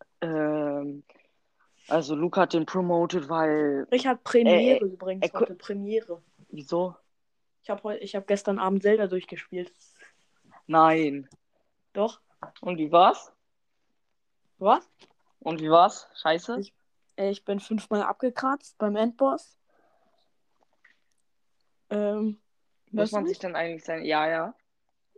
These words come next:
Speaker 2: Ja, ja, aber dann bin ich nochmal weggegangen, hab mir Food geholt, so, dass ich stärker werde. Und dann hab ich den weggefickt.
Speaker 1: Ey,
Speaker 2: Ähm,
Speaker 1: Anton, eben, ne?
Speaker 2: das hab ich nicht
Speaker 1: Eben, ne?
Speaker 2: gesagt.
Speaker 1: Eben, ne? <laughs> So,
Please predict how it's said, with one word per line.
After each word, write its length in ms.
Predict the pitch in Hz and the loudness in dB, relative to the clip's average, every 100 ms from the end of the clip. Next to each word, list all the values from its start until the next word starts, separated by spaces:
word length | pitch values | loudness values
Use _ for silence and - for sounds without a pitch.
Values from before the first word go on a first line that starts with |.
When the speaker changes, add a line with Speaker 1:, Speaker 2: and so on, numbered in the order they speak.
| _ | _
Speaker 2:
Ja, 240 | - 220 220 | -6 -6 -4
ja, 140 | 208 185 | -8 -12
aber 160 | 196 | -14
dann 360 | 202 208 208 226 | -12 -14 -16 -6
bin 140 | 220 | -4
ich 140 | 208 214 | -4 -8
nochmal 240 | 208 196 | -8 -6
weggegangen, 520 | 220 - 254 240 233 | -8 -8 -8 -4 -4
hab 80 | 226 | -4
mir 160 | 226 208 | -4 -4
Food 300 | - 254 - | 0 0 0
geholt, 400 | 247 240 247 240 | -4 0 -2 -2
so, 340 | 208 196 208 - - | -2 -2 -4 -10 -8
dass 240 | 190 190 | -6 -4
ich 140 | 202 - | -6 -2
stärker 400 | - 226 247 226 | 2 2 2 0
werde. 380 | 226 233 247 - _ - _ - | 0 0 -6 -10 _ -20 _ -10
Und 140 | 202 | -4
dann 300 | 196 190 190 _ _ - | -2 -4 -8 _ _ -12
hab 80 | 180 | -12
ich 80 | - | -10
den 140 | 175 | -6
weggefickt. 560 | 170 175 - 170 - _ _ _ _ _ - | -6 -8 -12 -14 -14 _ _ _ _ _ -6
Speaker 1:
Ey, 120 | 151 | 0
Speaker 2:
Ähm, 160 | 180 | 0
Speaker 1:
Anton, 260 | 156 160 147 | 0 -2 -4
eben, 280 | 151 151 151 | -2 -2 -2
ne? 220 | 151 180 _ _ - | -4 -6 _ _ -8
Speaker 2:
das 180 | 196 | -6
hab 80 | 180 | -4
ich 80 | 151 | -2
nicht 100 | 151 | -2
Speaker 1:
Eben, 60 | 156 | 0
ne? 40 | 156 | -2
Speaker 2:
gesagt. 360 | 160 - - _ _ _ _ _ _ _ _ _ - | -4 -6 -18 _ _ _ _ _ _ _ _ _ 0
Speaker 1:
Eben, 280 | 156 156 | 0 0
ne? 220 | 156 180 - - - - _ - | 0 0 0 -8 -20 -20 _ -20
<laughs> 300 | - 202 - - _ - - - - - 160 _ _ | -14 -14 -14 -20 _ -20 -20 -20 -20 -20 -20 _ _
So, 280 | - 160 143 | -6 -4 -4